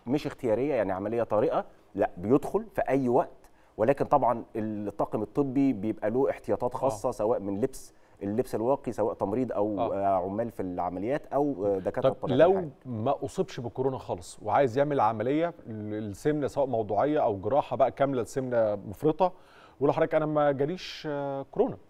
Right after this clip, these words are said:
Speaker 2: فهل أدخل؟
Speaker 1: آه، يدخل.
Speaker 2: يدخل.
Speaker 1: يدخل، طالما لم يصاب و-، و-، وساعتها بنعمل، آه، أشعة مقطعية وبنعمل، آه، تحليل اللي هو البي سي آر عشان نشوف إذا كان العيان ده، أصل في بعض الأحيان بيبقى العيان بوزيتيف ولكن بدون أعراض.
Speaker 2: مظبوط.
Speaker 1: ومش عارف إن هو عنده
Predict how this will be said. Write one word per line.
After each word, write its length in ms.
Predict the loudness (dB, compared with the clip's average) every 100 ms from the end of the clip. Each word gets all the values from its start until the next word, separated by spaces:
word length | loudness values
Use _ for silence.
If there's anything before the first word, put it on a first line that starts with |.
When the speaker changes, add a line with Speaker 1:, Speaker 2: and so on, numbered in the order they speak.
| _
Speaker 2:
فهل 680 | -8 -4 -4 2 2 2 0
أدخل؟ 300 | -2 0 -6 -2 6
Speaker 1:
آه، 180 | 6 6 -8 -12 -8
يدخل. 260 | -8 -10 -14 2
Speaker 2:
يدخل. 320 | 2 2 -8 0
Speaker 1:
يدخل، 320 | 0 0 -8 -18 _
طالما 280 | 2 4 6
لم 240 | 6 4 2
يصاب 260 | 2 0 0 -16 -20 _
و-، 300 | 0 2 4
و-، 580 | 2 0 0 2 0 -2 -4
وساعتها 540 | -6 0 0 0 -6
بنعمل، 500 | -6 -4 -2 -4 -6 -8
آه، 220 | -8 -6
أشعة 200 | -2 0
مقطعية 500 | 0 -2 -4 -2 0
وبنعمل، 600 | -2 -2 -2 -2 -4 -8 -12 -10
آه، 120 | -8
تحليل 500 | -8 -8 -8 -6 -6
اللي 140 | -6
هو 100 | -6
البي 160 | -6 -8
سي 120 | -4
آر 140 | -2 -4
عشان 200 | -6 -10
نشوف 180 | -8
إذا 100 | -8
كان 160 | -6 -6
العيان 260 | -4 -4 -4
ده، 80 |
أصل 180 | -8 -10
في 80 | -2
بعض 160 | -2 -2
الأحيان 320 | -6 -6 -4
بيبقى 140 | -2
العيان 240 | 0 0 2
بوزيتيف 460 | 0 0 -2 -6 -14 _ _ 0
ولكن 260 | 0 2
بدون 160 | 0 2
أعراض. 300 | 2 2 0 -4 -20 _
Speaker 2:
مظبوط. 260 | -6 -2 0
Speaker 1:
ومش 200 | 0 2
عارف 360 | 6 6 4 0
إن 100 | 2
هو 180 | 4
عنده 300 | 4 4 0